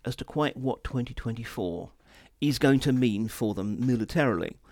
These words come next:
And at the moment, it is still the military dimensions of things which actually are gonna determine everything else. Finally, let me turn to this interview that I mentioned.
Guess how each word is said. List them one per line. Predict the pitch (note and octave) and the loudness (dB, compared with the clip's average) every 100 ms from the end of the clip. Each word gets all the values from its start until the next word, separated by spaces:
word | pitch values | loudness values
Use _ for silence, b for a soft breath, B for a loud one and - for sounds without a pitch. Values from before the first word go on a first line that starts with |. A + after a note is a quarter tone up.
| b b b - | b b b 0
And | C3 | 2
at | C3 | 4
the | C3 | 4
moment, | E3+ E3 B2 - | 6 6 4 0
it | C3+ | -2
is | B2+ | -2
still | - - A#2 A#2 A2 | -2 0 2 2 0
the | A#2+ | 0
military | C3 C#3+ - G2+ | 2 0 -2 -6
dimensions | F2 - - G#2 G#2 | -6 -10 -10 -8 -8
of | |
things | F2+ G2 G1+ - - _ | -6 -8 -8 -14 -18 _
which | - - - | -6 -4 -6
actually | A#2 - - A#2 | -6 -6 -6 -4
are | A#2 G#2 | -2 -2
gonna | G#2 F2+ G2 | -2 -4 -6
determine | G#2 - A#2 G#2 G2 - | -6 -2 0 -2 -4 -6
everything | G#2+ G2 - F2 | -8 -8 -12 -12
else. | F2 - - - _ _ _ _ - - _ B B B B B B - | -12 -12 -14 -16 _ _ _ _ -20 -20 _ B B B B B B -16
Finally, | - - C#4+ C4 D#3 B2 B2 - | 2 6 8 6 2 0 -4 0
let | D3+ C#3+ | 2 2
me | D#3 | 0
turn | - D#3 C#3 | 0 4 4
to | C#3 | 2
this | C#3 C3+ | 0 2
interview | C#3+ C3+ A#2+ G#2 F#2 | 2 2 -2 -4 -4
that | |
I | F2 | -4
mentioned. | A2 G#2 - G#2 E2 - - | -4 -6 -8 -10 -12 -12 -14